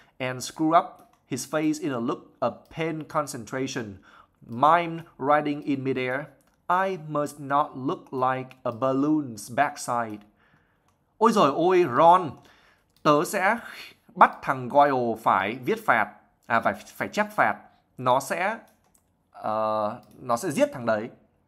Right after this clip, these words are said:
Đúng không? Cái việc chép phạt sẽ giết nó. Bởi vì nó ghét cái việc phải chép phạt lắm. Ron nói một cách hạnh phúc này.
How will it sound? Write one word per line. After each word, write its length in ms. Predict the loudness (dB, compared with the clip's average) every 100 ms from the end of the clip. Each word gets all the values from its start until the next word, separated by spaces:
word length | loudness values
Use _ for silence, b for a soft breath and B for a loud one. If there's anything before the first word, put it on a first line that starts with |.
| _ _ _ _
Đúng 100 | -4
không? 80 | -2
Cái 80 | 0
việc 240 | -2 0
chép 180 | -2 0 2
phạt 200 | 2 2
sẽ 400 | -6 -6 -4 -4
giết 260 | -6 -6 2
nó. 340 | 2 2 -2 B B B B
Bởi 140 | -6 -4
vì 100 | 0
nó 140 | 0
ghét 420 | 0 -2 -2 -12 _
cái 100 | -8
việc 220 | -4 -2 -2
phải 120 | -4
chép 200 | -4 -2
phạt 160 | 2 2
lắm. 220 | 2 -4 -6 -20 b b b b
Ron 300 | 2 2 4
nói 280 | 4 4 0
một 100 | -2
cách 140 | -4 -4 -10
hạnh 180 | -10 -6
phúc 220 | -8 -6
này. 140 | -10